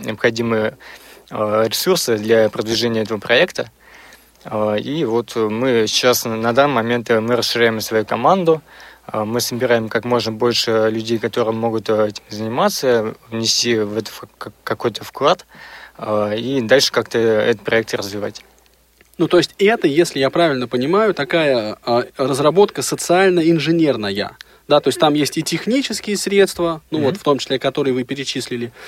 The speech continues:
Speaker 1: Да.
Speaker 2: Ну и какие-то вот... э, и-, или всё-таки это только, только техника?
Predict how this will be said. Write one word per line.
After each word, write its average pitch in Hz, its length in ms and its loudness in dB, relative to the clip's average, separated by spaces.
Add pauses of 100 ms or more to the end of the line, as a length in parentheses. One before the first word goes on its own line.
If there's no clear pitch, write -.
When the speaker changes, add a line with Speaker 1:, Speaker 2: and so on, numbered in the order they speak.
Speaker 1:
Да. 104 240 2
Speaker 2:
Ну 180 260 6
и 208 120 2
какие-то 180 640 2
вот... 139 200 0 (140)
э, 131 300 6 (520)
и-, 202 260 2
или 202 180 6
всё-таки - 280 4
это 180 140 4
только, 151 580 6
только 160 320 0
техника? - 480 -4